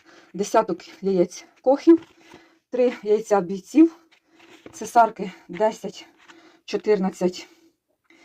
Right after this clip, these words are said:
і чотири, двадцять вісім, і одне яйце з золотистого фазана. Ну, що маємо, те маємо. Е,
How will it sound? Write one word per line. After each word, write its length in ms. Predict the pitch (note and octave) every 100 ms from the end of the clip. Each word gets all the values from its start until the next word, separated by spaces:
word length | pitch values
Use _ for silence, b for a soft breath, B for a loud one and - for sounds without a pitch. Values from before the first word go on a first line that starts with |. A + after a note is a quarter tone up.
| b b
і 100 | F#3+
чотири, 360 | F#3+ F#3+ F3+
двадцять 380 | F3+ G#3 F3+ F3+
вісім, 400 | B3+ D#4+ E4 D#4 B B B B
і 140 | A#3 B3+
одне 440 | F#3 F3+ G3 C4+
яйце 460 | C4+ F#3 - G3+ G#3
з 340 | - - - -
золотистого 680 | E3 E3+ E3 F#3 - E3+ E3+
фазана. 440 | E3+ D#3+ D3+ D3+ -
Ну, 260 | B3 F#4 -
що 220 | - G#3+
маємо, 340 | A3+ C4+ A#3+
те 100 | A3
маємо. 300 | G#3 D3+ D#3 D#3+ B B B B B -
Е, 300 | E3+ E3